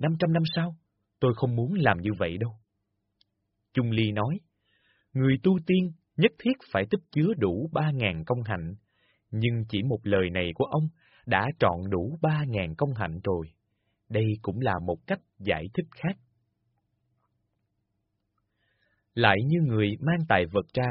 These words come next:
cứu giúp người khác, bên trong không thấy có bản thân mình là người cứu giúp, bên ngoài không thấy có người được cứu giúp, khoảng giữa không thấy có tài vật được mang ra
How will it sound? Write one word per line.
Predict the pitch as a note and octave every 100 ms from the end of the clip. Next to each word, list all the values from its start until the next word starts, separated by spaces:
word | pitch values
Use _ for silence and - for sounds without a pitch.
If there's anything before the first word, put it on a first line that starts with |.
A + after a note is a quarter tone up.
| A2+
cứu | - D3 F3+
giúp | A3+
người | A#2 F#2+ D#2+
khác, | D3 G#3+ _ _ _ _ -
bên | A#2 B2 A2
trong | A#2+ A2+
không | - B2
thấy | A2 B2 D3+ -
có | F#3
bản | F#2+ A#2
thân | D#3+ D#3+ A2+
mình | F#2 E2+ - _
là | - G2
người | F2 F2 E2+ D#2+
cứu | - C#3 E3
giúp, | A3 _ _ _ - -
bên | F#3+
ngoài | F3 B2+ A2+
không | A2 E3+
thấy | D#3 D#3 A#3+ -
có | G#3+
người | F3+ A#2 G2
được | G2 -
cứu | D3+ F#3+
giúp, | A3+ - _ _ _ _
khoảng | - G2+ G2 B2
giữa | F2+ F2+
không | B2+ C3 A2
thấy | A#2 B2+ F#3
có | G#3 G3+
tài | A2 F#2+ E2+
vật | G2 - _ -
được | G2+ F2+ G#2
mang | A2 A2+
ra | A2